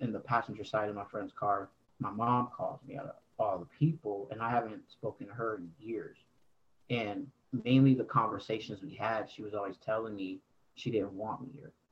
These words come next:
she didn't, like, I'm not her son, stuff like that. She would always tell me stuff like that. But, like,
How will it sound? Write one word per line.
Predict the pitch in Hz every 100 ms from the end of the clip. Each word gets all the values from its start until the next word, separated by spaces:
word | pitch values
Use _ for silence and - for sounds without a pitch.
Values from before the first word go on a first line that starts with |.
| _ _ _ _ _
she | - 98
didn't, | - - - - - - - - _ _ - -
like, | 110 107
I'm | 104
not | 104 98
her | -
son, | - 80 - -
stuff | - 110 107
like | 90 -
that. | 87 -
She |
would | 110 113
always | 117 92
tell | - 76
me | -
stuff | - - -
like | - -
that. | - - _ _ _ _ _ _ _ _ _ _ - -
But, | 139 110 -
like, | 120 110